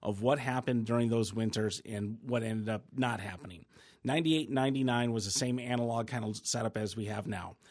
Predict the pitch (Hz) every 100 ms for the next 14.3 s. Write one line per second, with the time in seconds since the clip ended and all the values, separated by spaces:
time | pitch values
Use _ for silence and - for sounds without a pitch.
0 | - - 123 131 135 127 123 120 117 107
1 | 95 139 135 131 123 120 - 110 113 113
2 | 107 - 117 110 110 110 107 107 - 113
3 | 110 107 - - - 123 117 135 117 117
4 | 117 - 113 110 110 110 104 101 151 90
5 | - - - - - 120 143 151 151 143
6 | 139 110 139 127 123 123 120 127 123 -
7 | - - 131 127 127 123 123 - - -
8 | 135 - 135 123 120 120 104 - 113 117
9 | 120 117 113 110 - 120 104 120 113 110
10 | - - _ - 139 113 127 104 117 110
11 | 113 107 - 107 101 98 98 90 - -
12 | - _ - - _ _ - - 143 151
13 | 143 123 - 160 165 170 139 139 120 113
14 | 120 147 147